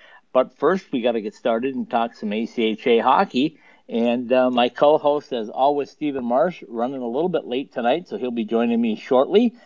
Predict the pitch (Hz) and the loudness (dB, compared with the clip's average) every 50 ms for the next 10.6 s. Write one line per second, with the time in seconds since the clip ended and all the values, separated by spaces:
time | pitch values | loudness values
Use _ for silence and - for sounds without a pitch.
0 | - - _ _ _ _ - - 101 104 107 104 113 110 104 117 117 117 107 120 | -20 -20 _ _ _ _ -4 -2 0 2 2 2 0 0 2 2 2 2 4 4
1 | 127 143 143 131 135 131 123 123 120 98 92 95 - - 123 127 139 131 - _ | 6 6 6 4 4 4 4 4 2 0 -6 -10 -6 -4 -2 -2 -2 -2 -4 _
2 | - 123 139 139 - _ - 156 135 127 127 127 131 139 139 135 - 160 202 - | 0 0 0 -2 -4 _ -4 -4 -2 -2 -2 -2 -2 -2 -2 0 0 -2 -2 -2
3 | - - 196 190 156 113 196 - - _ 120 113 110 104 98 104 107 117 123 120 | -2 -4 -2 -2 -2 -2 -2 -4 -2 _ 0 0 0 0 -2 -2 -2 -2 -4 -4
4 | - 117 104 - 143 135 143 131 127 110 - - 120 117 123 - - 127 123 120 | -4 -6 -2 0 2 2 4 2 2 0 2 4 4 4 4 2 -2 -2 0 2
5 | 120 120 120 117 107 113 110 131 180 226 254 254 160 120 110 101 - _ - 117 | 4 4 4 4 2 2 2 2 2 4 4 6 6 6 4 2 -4 _ -4 -2
6 | 113 104 98 - - - 107 107 107 - _ _ _ _ _ _ _ _ _ _ | 0 0 0 -2 -6 -4 -4 -4 -4 -6 _ _ _ _ _ _ _ _ _ _
7 | - 113 101 101 101 104 110 110 113 - - - _ - - 110 135 165 160 151 | -4 -4 -2 -2 -2 -2 -2 -4 -4 -6 -8 -14 _ -2 2 6 6 6 6 4
8 | - - - 147 143 131 117 123 135 160 160 131 - 127 123 - 139 - 156 123 | 2 0 0 2 2 4 4 2 2 2 -2 -2 0 2 2 2 2 0 -2 -2
9 | - - 113 104 101 101 107 123 180 240 277 254 180 123 117 135 196 233 220 143 | 0 0 0 2 2 2 4 6 6 6 8 6 6 6 6 6 6 4 4 2
10 | 113 101 98 90 98 101 127 170 185 139 98 - | 2 -2 -2 -4 -4 -2 0 2 2 2 0 -2